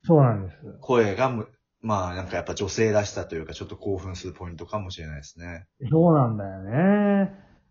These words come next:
Speaker 1: それでま-、またちょっと話はちょっと違うかもしれないんだけど、
Speaker 2: はいはい。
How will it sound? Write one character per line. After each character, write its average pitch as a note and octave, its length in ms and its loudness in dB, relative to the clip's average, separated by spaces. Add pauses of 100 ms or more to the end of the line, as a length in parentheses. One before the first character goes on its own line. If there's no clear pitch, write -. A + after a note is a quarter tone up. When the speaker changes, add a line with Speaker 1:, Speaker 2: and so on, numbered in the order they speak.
(440)
Speaker 1:
そ G#3+ 80 4
れ B3 80 8
で B3 100 8
ま-、 A#3+ 260 6
ま G#3+ 160 4
た B3 100 8
ち C4 80 2
ょ C#4 100 4
っ G3 60 4
と - 80 0
話 B3 320 8
は A3 80 6
ち D#3 160 -2
ょ G3+ 80 0
っ - 20 -4
と F3 320 0
違 G#3 200 8
う G3+ 40 2
か G3 120 8
も D#3 120 4
し E3 60 0
れ D3 80 2
な D3+ 140 2
い - 40 2
ん C3+ 60 2
だ A#2 100 0
け A2 40 -4
ど、 - 0 -
Speaker 2:
は - 0 -
い A2 60 -4
は A2+ 40 -6
い。 - 40 -14